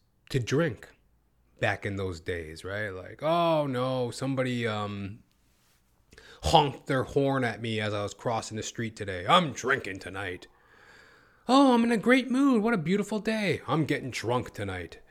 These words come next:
You know, "Oh, what a horrible day. It's raining, it's pouring, the old man's snoring. I'm getting drunk tonight." It, it didn't matter, rain or shine,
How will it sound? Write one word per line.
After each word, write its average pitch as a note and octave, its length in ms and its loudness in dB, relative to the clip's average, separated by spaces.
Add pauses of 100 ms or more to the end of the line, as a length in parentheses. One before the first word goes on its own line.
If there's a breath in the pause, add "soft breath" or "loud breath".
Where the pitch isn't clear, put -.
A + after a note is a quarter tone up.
(300 soft breath)
You B2+ 140 -2
know, D#3+ 260 2
"Oh, A3 800 2 (120)
what G3 120 0
a G#3+ 140 6
horrible G#3 400 12
day. C#3 240 8
It's B2 140 -2
raining, G3 440 8
it's C#3+ 140 -4
pouring, G3 500 8
the E3 80 2
old G3+ 200 6
man's F#3 300 4
snoring. F3+ 540 4 (140)
I'm E3 180 2
getting D3+ 220 0
drunk C#3+ 340 0
tonight." F2 480 -6
It, D3 220 -4 (180)
it B2+ 120 -8
didn't F#3 240 6
matter, C3+ 340 0
rain D3 240 -2
or E3 80 -2
shine, D#3 500 -2